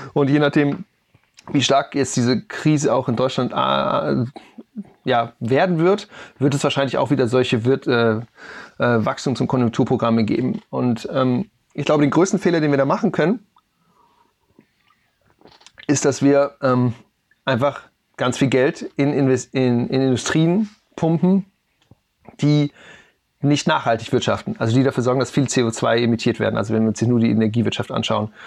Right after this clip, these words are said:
Und ich glaube, was super wichtig ist, und das ist auch super wichtig, dass dafür getrommelt wird und dass, dass wir,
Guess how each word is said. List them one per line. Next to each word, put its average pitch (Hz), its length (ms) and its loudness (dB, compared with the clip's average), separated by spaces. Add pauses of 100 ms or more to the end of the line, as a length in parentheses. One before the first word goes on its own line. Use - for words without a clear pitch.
(240)
Und 117 240 0
ich 120 160 -2
glaube, 127 180 2
was 117 240 -4
super 156 300 0
wichtig 202 320 0
ist, 180 280 0 (380)
und 123 160 0
das 127 100 0
ist - 80 -4
auch 120 80 0
super 135 240 -2
wichtig, 131 220 0
dass 123 160 -4
dafür 120 640 2
getrommelt 151 440 -2
wird 156 240 0
und 117 220 -2
dass, - 260 -6
dass - 220 -8
wir, 117 640 0